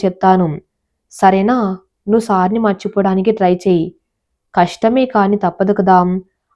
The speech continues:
అని బాయ్ చెప్పి ఫోన్ కట్ చేసింది షీలా. అప్పటి వరకు బాధగా ఉన్న స్వప్న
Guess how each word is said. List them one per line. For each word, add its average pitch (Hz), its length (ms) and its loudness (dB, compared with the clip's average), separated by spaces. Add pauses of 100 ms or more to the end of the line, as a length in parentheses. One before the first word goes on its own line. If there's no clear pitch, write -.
అని 202 120 2
బాయ్ 180 320 2 (120)
చెప్పి 185 480 0 (200)
ఫోన్ 208 260 2
కట్ 170 260 -2
చేసింది 185 300 -2
షీలా. 175 480 0 (640)
అప్పటి 190 380 0
వరకు 185 300 0
బాధగా 185 500 2
ఉన్న 208 160 2
స్వప్న 180 640 -6